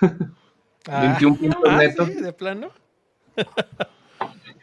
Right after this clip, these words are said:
Speaker 2: Este, y la mayor número de transferencias esta jorna-, esta temporada, José Benjamín de Meneses con ciento trece transferencias.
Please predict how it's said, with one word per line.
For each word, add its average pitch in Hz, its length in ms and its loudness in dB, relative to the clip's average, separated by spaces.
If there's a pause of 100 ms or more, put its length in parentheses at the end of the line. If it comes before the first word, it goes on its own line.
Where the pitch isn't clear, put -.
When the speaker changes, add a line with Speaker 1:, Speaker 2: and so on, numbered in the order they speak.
(1800)
Speaker 2:
Este, 135 920 2
y 147 140 4
la 135 1200 4 (920)
mayor 147 300 4
número 180 180 4
de 156 80 4
transferencias 156 680 0
esta 170 200 -4
jorna-, 147 600 -4
esta 156 280 -4
temporada, 147 800 0 (100)
José 139 420 -4
Benjamín 139 420 2
de 165 80 2
Meneses 147 460 0
con 131 180 0
ciento 151 360 0
trece 156 300 0
transferencias. 131 1080 -6